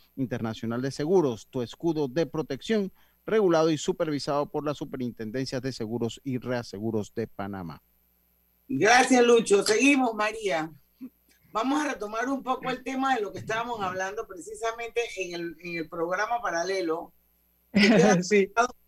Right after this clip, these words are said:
Speaker 2: queda colgado en nuestro Facebook para que sepan. Esto, un poco del rol de la mujer y sobre todo la participación, que era lo que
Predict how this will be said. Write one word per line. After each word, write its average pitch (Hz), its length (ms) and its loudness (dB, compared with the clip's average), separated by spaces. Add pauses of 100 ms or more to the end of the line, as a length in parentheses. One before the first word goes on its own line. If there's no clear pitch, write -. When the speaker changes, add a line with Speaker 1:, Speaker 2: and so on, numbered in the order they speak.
Speaker 2:
queda 269 320 2
colgado 220 440 -4
en 240 80 -12
nuestro 190 320 -10
Facebook 208 500 -10
para 156 240 -12
que 151 100 -14
sepan. 165 520 -12 (600)
Esto, 180 800 -2
un 202 180 0
poco 254 260 4
del 226 160 4
rol 240 300 0
de 277 100 4
la 254 140 0
mujer 220 500 -8
y 170 120 -10
sobre 190 260 -8
todo 220 180 -6
la 240 160 -4
participación, 185 720 -10
que 233 60 -2
era 240 140 2
lo 240 80 0
que - 120 -12